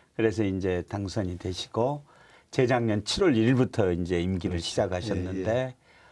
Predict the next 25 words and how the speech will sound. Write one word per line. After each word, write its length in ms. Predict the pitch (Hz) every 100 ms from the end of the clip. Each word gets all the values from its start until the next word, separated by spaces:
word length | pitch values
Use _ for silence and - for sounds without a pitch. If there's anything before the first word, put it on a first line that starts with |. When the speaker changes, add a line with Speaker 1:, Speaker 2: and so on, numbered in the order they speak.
| _ - - 117
Speaker 1:
어, 160 | 135
이제 380 | 123 110 113 107
일 180 | 104 131
년 200 | 147 131
육 160 | 113 107
개월, 280 | 131 98 90
약 200 | 110 -
삼분의 420 | 196 202 208 160
일이 160 | 120
지났어요. 540 | 101 107 98 - 92 101
Speaker 2:
그렇습니다. 520 | 160 107 92 87 90 - _ _ _ _
Speaker 1:
예, 200 | 107 98 95
서해가 380 | 202 190 170
어떠십니까? 560 | - - 90 101 95 - - - - - - - _ _
Speaker 2:
아, 760 | 113 117 117 113 110 107 104 101
지금 320 | - 139 127
일 160 | 143 147
년 580 | 147 131 123 117 113 98 - _ _ - - _ -
육 140 | 123
개월이 260 | 110 120 110
지났습니다마는 1120 | 104 110 107 - 101 101 117 110 90 107 135 143 _ _ _ _ _
그 280 | - 117 117
당시를 1300 | 107 117 107 131 123 113 107 101 98 95 95 95 95
한번 760 | - 104 101 98 92 90 90 90
다시 880 | - 117 - 120 104 98 92 90 90